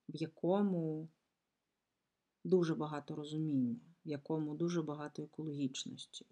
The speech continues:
в якому дуже багато читається між рядків. І це може бути теж дуже екологічною формою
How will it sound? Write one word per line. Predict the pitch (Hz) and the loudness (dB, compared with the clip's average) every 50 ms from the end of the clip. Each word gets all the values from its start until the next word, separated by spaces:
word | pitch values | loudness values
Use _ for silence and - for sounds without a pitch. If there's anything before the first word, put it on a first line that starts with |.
| - | -14
в | 151 | -12
якому | 156 135 - - - 156 156 147 147 147 151 151 | -12 -12 -10 -6 -4 -4 -2 -2 -4 -4 -6 -6
дуже | 156 160 156 151 160 143 | -4 -4 -4 -4 -4 -8
багато | 151 147 147 151 185 214 233 233 - 156 143 147 - _ - _ _ _ _ _ _ _ _ _ _ _ _ _ _ _ _ _ _ _ _ _ _ _ - - | -6 -6 -6 -2 0 0 0 -2 -4 -8 -8 -8 -10 _ -20 _ _ _ _ _ _ _ _ _ _ _ _ _ _ _ _ _ _ _ _ _ _ _ -6 -4
читається | - 180 - - 170 170 170 165 156 160 - - 165 | -4 -2 -2 0 0 2 2 2 0 0 -2 -4 -4
між | 160 156 156 165 165 156 151 151 143 | -2 0 2 2 2 2 0 -2 -6
рядків. | 151 143 - - _ - 139 120 - - - _ _ _ _ _ _ _ _ _ _ _ _ _ _ _ _ _ - | -6 -8 -10 -12 _ 0 0 0 0 -2 -10 _ _ _ _ _ _ _ _ _ _ _ _ _ _ _ _ _ -4
І | 151 151 147 147 143 143 143 147 147 147 147 147 _ _ _ _ _ _ _ _ _ _ _ _ _ _ _ _ _ - | -4 -2 -2 -2 -2 -2 -2 -2 -4 -6 -8 -10 _ _ _ _ _ _ _ _ _ _ _ _ _ _ _ _ _ -8
це | - - 190 | -2 0 2
може | 175 165 160 160 165 160 | 4 4 4 4 2 0
бути | 156 156 151 147 - 151 - - | -2 -2 -4 -4 -4 -6 -6 -4
теж | - 156 139 135 156 - - - - 165 | -4 -2 -2 -2 -4 -6 -8 -8 -8 -6
дуже | 156 156 156 151 143 - 147 139 139 135 127 - - _ _ _ _ _ - | -4 -2 -2 -2 -4 -4 -4 -2 -2 -2 -4 -4 -8 _ _ _ _ _ -12
екологічною | 170 - - 165 156 156 156 156 190 208 208 - - - 170 160 156 160 160 147 147 143 143 151 - _ _ _ _ _ _ _ _ | -10 -6 -4 -2 -2 -2 -2 -2 -2 -2 -2 -4 -2 -2 0 0 -2 -2 -4 -4 -4 -4 -6 -8 -10 _ _ _ _ _ _ _ _
формою | _ - 180 170 165 165 160 151 151 147 147 151 151 143 139 - | _ 4 6 6 6 4 2 -2 -4 -4 -6 -6 -6 -6 -6 -6